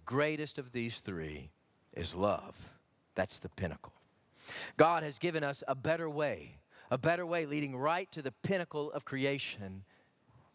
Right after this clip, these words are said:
when we love. That's the greatest miracle of life on this earth. In fact, maybe we need to picture it this way, that our Lord and Savior Jesus Christ is standing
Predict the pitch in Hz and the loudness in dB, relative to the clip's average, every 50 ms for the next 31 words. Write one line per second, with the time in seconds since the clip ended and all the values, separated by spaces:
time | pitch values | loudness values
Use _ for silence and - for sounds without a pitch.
0 | _ - 101 107 107 101 107 107 98 101 95 80 69 65 65 - - - - - | _ 0 2 2 2 2 0 0 2 2 2 2 0 -2 -8 -12 -16 -16 -16 -18
1 | - - _ _ _ _ _ _ _ _ _ _ _ _ _ _ _ _ _ _ | -20 -20 _ _ _ _ _ _ _ _ _ _ _ _ _ _ _ _ _ _
2 | - 143 143 - - - - 113 104 127 135 131 107 98 - - - 107 95 87 | 4 4 4 4 0 -6 -8 -6 -2 0 0 0 0 -4 -6 -8 -6 -6 -4 -4
3 | 80 85 - - - - - _ _ _ _ _ _ - 95 82 90 95 98 90 | -6 -8 -10 -12 -14 -14 -14 _ _ _ _ _ _ -6 -6 -2 2 2 2 2
4 | 87 - - 98 92 82 - - - - - - - - - - - _ _ _ | 2 -2 -8 -10 -10 -8 -8 -8 -10 -10 -12 -14 -18 -20 -20 -20 -20 _ _ _
5 | _ _ _ _ _ _ _ _ _ _ _ _ _ _ _ - - - - - | _ _ _ _ _ _ _ _ _ _ _ _ _ _ _ -20 -14 -12 -12 -12
6 | - - - 147 143 - 131 156 180 165 156 139 135 139 143 143 143 131 113 - | 0 6 6 6 6 6 2 0 2 2 0 0 0 0 0 0 -2 -4 -2 -2
7 | 135 127 - - 123 123 - 110 127 131 - - 101 92 80 71 69 67 - _ | -2 -2 -2 -2 -2 -2 -2 -2 -2 -2 -2 -2 -2 -2 -2 -2 -6 -8 -14 _
8 | _ _ - - - - - - - - _ 127 139 143 139 135 131 139 151 156 | _ _ -20 -20 -20 -20 -20 -20 -20 0 _ 6 6 6 6 2 0 -2 0 2
9 | 156 156 147 135 127 - 151 147 143 135 135 120 135 147 143 123 131 123 - - | 2 2 0 -2 -2 0 0 0 0 0 -4 -2 -2 -2 -2 -2 -4 -6 -4 0
10 | - 139 139 135 - - 135 117 - - - - - 151 147 151 151 151 147 147 | 2 2 2 2 -2 -6 -8 -6 -4 -4 -4 -2 0 0 0 2 0 -2 -2 -2
11 | 147 143 139 127 | -2 -2 -4 -8